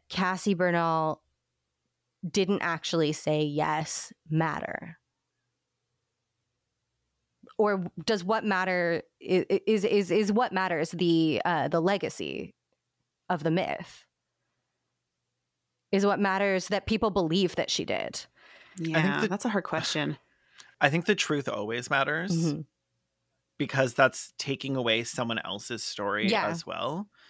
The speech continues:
Speaker 3: And I think, I think that's the part that would bother me. If people were just making shit up about something that never happened to anyone.
Speaker 1: But it happened to another
Speaker 3: Uh, like,
Speaker 1: girl.
Speaker 3: other than the fact that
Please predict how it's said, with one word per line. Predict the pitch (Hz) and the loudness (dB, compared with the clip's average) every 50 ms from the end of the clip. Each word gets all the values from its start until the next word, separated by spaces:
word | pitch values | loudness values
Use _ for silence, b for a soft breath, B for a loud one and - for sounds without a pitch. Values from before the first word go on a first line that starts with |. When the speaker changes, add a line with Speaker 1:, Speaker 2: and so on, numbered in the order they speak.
| b b b - | b b b -10
Speaker 3:
And | - 117 | -8 -6
I | 113 | -6
think, | 110 - - - - - - - | -6 -4 -4 -4 -4 -6 -2 2
I | 143 127 | 2 4
think | 117 143 139 110 107 | 4 2 0 2 4
that's | 117 117 117 123 - - - | 6 6 8 6 4 2 0
the | 135 113 | 0 0
part | - 127 123 113 - | 2 2 2 2 4
that | 120 113 107 | 4 4 4
would | 107 110 101 | 2 2 2
bother | - 113 110 110 110 123 117 | 4 4 4 4 2 0 -2
me. | 113 117 120 143 170 180 | -2 -4 -4 -2 -2 -2
If | 147 139 127 - | -2 -2 -2 0
people | 147 151 143 175 | 0 2 4 4
were | 180 156 | 4 4
just | 170 170 - 151 | 2 0 0 0
making | 139 131 127 - - 135 127 | 0 0 0 -2 -2 -4 -4
shit | - - 143 123 113 | -2 -2 0 2 4
up | 110 110 107 - _ - | 4 4 4 2 _ -6
about | - 113 113 110 113 110 104 - - | -4 -2 2 2 2 2 2 0 -4
something | - 123 120 - 127 | -6 -6 -6 -4 -2
that | 123 117 104 110 | 0 0 0 0
never | 117 117 113 123 123 | 0 0 4 4 4
happened | 110 113 113 - - 123 117 110 | 6 4 4 2 0 -4 -8 -4
to | 127 127 92 | -4 -4 -2
anyone. | 92 107 107 107 107 107 107 101 101 104 104 107 107 117 - b b b b b b b b b b - | -2 -4 -6 -8 -8 -8 -6 -6 -6 -6 -6 -8 -10 -12 -14 b b b b b b b b b b -2
Speaker 1:
But | 202 | 0
it | 202 | 0
happened | 226 214 - 220 214 | 0 0 0 0 2
to | 208 | 2
another | 196 190 196 190 202 190 | 2 2 2 2 4 4
Speaker 3:
Uh, | - 123 | 6 6
like, | 131 165 185 | 6 6 6
Speaker 1:
girl. | 170 165 | 8 8
Speaker 3:
other | 156 147 170 175 | 10 10 10 10
than | 151 180 170 | 10 10 8
the | 165 165 | 6 8
fact | - 165 147 143 - - | 8 8 8 8 8 6
that | 147 - | 4 4